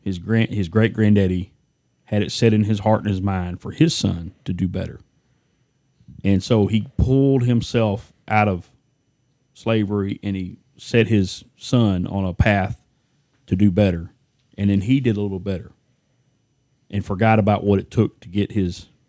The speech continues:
get work, you know, where his great, his great-granddaddy got his granddaddy to. And then his granddaddy got his son to.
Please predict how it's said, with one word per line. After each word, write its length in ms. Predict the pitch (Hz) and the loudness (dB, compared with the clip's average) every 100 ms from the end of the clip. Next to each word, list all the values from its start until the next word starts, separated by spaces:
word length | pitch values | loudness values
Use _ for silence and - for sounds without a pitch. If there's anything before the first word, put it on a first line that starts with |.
| - | -6
get 200 | 117 - _ - | -6 -6 _ -4
work, 200 | 98 - _ _ _ _ _ _ | -4 -4 _ _ _ _ _ _
you 100 | - | 0
know, 80 | 101 | 2
where 180 | 107 107 | 2 2
his 160 | 110 | 2
great, 300 | 87 107 107 | 2 0 0
his 300 | - 107 87 - - _ _ | -4 -6 -6 -10 -20 _ _
great-granddaddy 540 | 110 101 117 113 98 95 | -4 0 2 2 2 0
got 200 | 101 95 | -2 -2
his 160 | 85 - _ _ _ - | -6 -14 _ _ _ 0
granddaddy 360 | 120 107 85 | 2 2 0
to. 260 | 80 80 73 - | -6 -10 -14 -6
And 120 | 95 | 0
then 140 | 110 | 4
his 140 | 113 95 | 2 2
granddaddy 460 | 113 117 110 101 | 2 4 4 2
got 180 | 98 98 | -2 -4
his 140 | 95 - | -6 0
son 300 | 127 117 | 2 4
to. 120 | 95 | 2